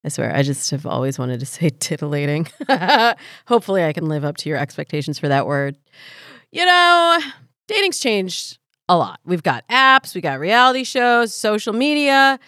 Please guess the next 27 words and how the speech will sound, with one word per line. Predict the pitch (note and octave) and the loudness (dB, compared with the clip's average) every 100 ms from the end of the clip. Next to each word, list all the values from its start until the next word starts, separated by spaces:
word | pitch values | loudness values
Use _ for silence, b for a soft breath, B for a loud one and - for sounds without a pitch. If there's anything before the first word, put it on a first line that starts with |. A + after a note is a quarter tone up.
| b b b b b - | b b b b b -4
But | E4+ | -2
if | F#4+ | 0
you | F#4 | 0
talk | F#4+ G4+ G#4 | 4 4 4
to | G#4+ | 2
someone | E4 C4+ B3 A#3+ - | 4 4 4 2 2
of | G3+ F#3+ | 0 0
a | G#3 F3+ | -4 -2
different | F#3 A3+ - B3 B3+ - | 0 0 0 -2 -2 -6
generation, | F3 G3 F3+ E3 F3+ F3+ G#3 G3 F#3+ F#3+ - _ _ - | -2 0 2 0 0 -2 0 2 2 -2 -10 _ _ -12
wow, | C#3+ F3+ F3+ C3 A#2+ A#2+ B2 _ - | -2 2 2 2 -4 -8 -14 _ -14
the | |
differences | D#3+ G3+ B3 B3+ C4+ C4+ C4+ - - | -8 -6 -6 -6 -2 0 -2 -6 -8
in | D#3+ D3 | -8 -6
dating | E3 F#3 G3+ G3+ - | -6 -4 -4 -4 -8
and | D#3 | -8
relationships | D#3 D3+ D3+ D#3+ C#3 D#3 D3 - - _ _ _ - | -8 -8 -8 -8 -8 -8 -10 -16 -20 _ _ _ -10
are | C3+ | -8
extreme. | B2+ - C#3+ A2+ A2 A2+ A#2+ _ - | -8 -10 -10 -10 -10 -12 -16 _ -6
Like, | D#3 D3+ - _ _ _ _ _ _ _ _ _ | -4 -4 -8 _ _ _ _ _ _ _ _ _
way | _ - G#3+ C#4 D#4+ F4+ F4+ | _ -20 -20 -8 0 2 2
fewer | C#4 A#3+ F#3+ | 0 0 2
options, | E3 D#3+ D#3 E3+ D#3+ D3+ - _ | 2 -2 -4 -6 -6 -8 -14 _
way | D3 D3 F3+ B3 A#3 | -14 -8 -2 4 4
less | E3+ D#3+ D#3 - | 4 0 -2 -6
premarital | - E3+ D#3 D3 D3 C#3+ C#3 | -6 -4 -2 -2 -4 -4 -4
sex, | G#3+ G#3 G#3 - | -2 -2 -2 -12